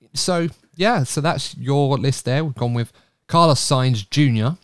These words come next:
and Valtteri Bottas, although I'm sure Senior wouldn't mind being in that car as well. I've gone with Esteban Ocon and Alex Albon in that car.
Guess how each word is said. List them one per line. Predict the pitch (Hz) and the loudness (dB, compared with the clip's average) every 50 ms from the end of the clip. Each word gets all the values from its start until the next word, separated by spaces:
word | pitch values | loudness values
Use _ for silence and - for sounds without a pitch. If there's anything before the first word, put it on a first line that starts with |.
| _ _ _ _ _ _ _ _ - | _ _ _ _ _ _ _ _ -8
and | 113 113 113 110 | -6 -6 -4 -4
Valtteri | 98 117 110 107 104 101 - - 107 104 | -2 0 0 0 0 -2 -4 -6 -6 -6
Bottas, | 95 107 104 98 - - 107 107 117 - - | -4 -4 -6 -6 -6 -6 -6 -6 -6 -6 -6
although | 104 101 104 | -6 -6 -6
I'm | 98 104 | -6 -6
sure | - - 113 104 95 | -6 -6 -6 -6 -6
Senior | - - - 113 104 104 101 | -6 -6 -4 -4 -2 -2 -4
wouldn't | 98 104 104 98 | -4 -4 -4 -4
mind | 98 101 101 98 | -4 -4 -4 -2
being | 101 104 101 | -2 -2 -2
in | 101 | -4
that | 101 101 - | -4 -6 -6
car | - 117 104 101 | -4 -2 -2 -2
as | 101 98 | -2 -2
well. | 120 123 127 131 - - - - - - - - - | 0 0 0 0 -2 -6 -20 -20 -20 -20 -14 -6 -2
I've | 160 170 185 190 - - | 0 0 0 0 0 0
gone | 151 135 127 120 127 131 127 127 | 2 2 2 2 2 0 -2 -4
with | - 120 123 123 120 120 120 110 - - | -4 -2 0 0 0 0 0 -2 -4 -4
Esteban | 143 147 139 - - 131 135 131 123 | -2 -2 -2 -2 -2 0 0 0 0
Ocon | 120 110 - - 107 101 101 110 117 _ _ _ _ _ _ _ _ _ | 0 -2 -2 -4 -4 -4 -4 -4 -6 _ _ _ _ _ _ _ _ _
and | - 107 107 110 107 107 107 107 107 107 - - _ | -6 -4 -2 0 0 0 0 0 -2 -2 -4 -8 _
Alex | - 110 101 98 101 - - - - - - - | -6 -4 -2 -2 -4 -4 -6 -8 -10 -10 -10 -8
Albon | 104 101 101 104 101 87 98 90 90 87 85 _ _ _ _ _ _ _ | -6 -6 -4 -4 -6 -6 -8 -8 -8 -10 -12 _ _ _ _ _ _ _
in | - 98 95 | -10 -6 -4
that | 95 92 95 - - | -4 -4 -6 -8 -8
car. | - 104 95 95 95 95 | -4 -2 -2 -2 -2 -4